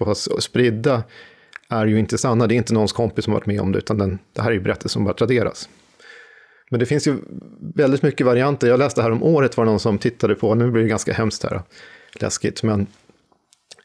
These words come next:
det förut var det, jag minns själv när jag växte upp, var det berättelser om, eh, att det skulle finnas någon så här sociopater som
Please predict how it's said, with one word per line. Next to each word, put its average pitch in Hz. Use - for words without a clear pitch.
det 117
förut 147
var 151
det, 131
jag 123
minns 131
själv 131
när 117
jag 107
växte 110
upp, -
var 113
det 107
berättelser 110
om, 104
eh, 101
att 98
det -
skulle 107
finnas 113
någon 113
så 123
här 107
sociopater 110
som 101